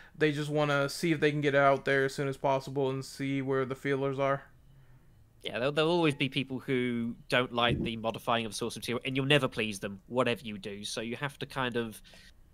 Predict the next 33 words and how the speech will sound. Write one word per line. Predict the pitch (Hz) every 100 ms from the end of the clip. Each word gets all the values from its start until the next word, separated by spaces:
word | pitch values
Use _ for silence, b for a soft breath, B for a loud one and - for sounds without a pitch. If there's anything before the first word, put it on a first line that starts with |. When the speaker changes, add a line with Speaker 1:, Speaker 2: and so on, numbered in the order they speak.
| 139
Speaker 2:
go | 147 143
past | - 139 131 135 139
that | 131 131 - 113
and, | 117 117 113 113 107
you | 123
know, | 107 104
just | - 190
try | - 165 107
it. | 98 -
And | 127
there's | 156
no | 233 185
harm | 170
in | 135
trying | - 110 98 104
sometimes. | 104 98 101 95 - -
And | 120 123
I | 135
wish | 139 147
them | 139
all | 127
the | 110
best, | 110 -
to | -
say, | 135
with, | 107 107 -
with | 110 -
the, | 107 113 101
with | 113
the |
Netflix. | 110 113 - 92 - -
But, | - 101 - 117
um, | 107 104